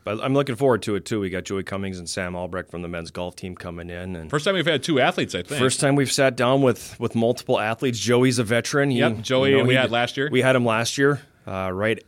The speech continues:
Speaker 1: after everything went down, and, uh, recorded that one in my basement.
Speaker 2: Yep.
Speaker 1: <laughs> Remember that?
Speaker 2: With,
Speaker 1: That was
Speaker 2: right
Speaker 1: in
Speaker 2: in
Speaker 1: my
Speaker 2: front of the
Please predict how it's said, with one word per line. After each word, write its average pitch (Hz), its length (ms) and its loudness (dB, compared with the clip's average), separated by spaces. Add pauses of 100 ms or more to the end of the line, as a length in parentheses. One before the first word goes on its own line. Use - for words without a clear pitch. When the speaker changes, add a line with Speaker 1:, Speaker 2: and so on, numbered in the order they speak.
Speaker 1:
after 110 500 2
everything 110 580 -2
went 110 220 -4
down, 104 400 0
and, 92 340 -4
uh, 82 260 -8 (360)
recorded 110 360 -4
that 110 160 -2
one 117 100 -2
in 110 60 -2
my 104 140 -4
basement. 101 520 -6 (140)
Speaker 2:
Yep. 143 240 2
Speaker 1:
<laughs> - 200 0
Remember 196 260 4
that? - 200 2
Speaker 2:
With, - 80 0
Speaker 1:
That 156 180 4
was 190 140 6
Speaker 2:
right 143 60 8
Speaker 1:
in 151 60 4
Speaker 2:
in - 20 2
Speaker 1:
my 175 80 6
Speaker 2:
front 156 120 6
of 143 60 -2
the 147 40 2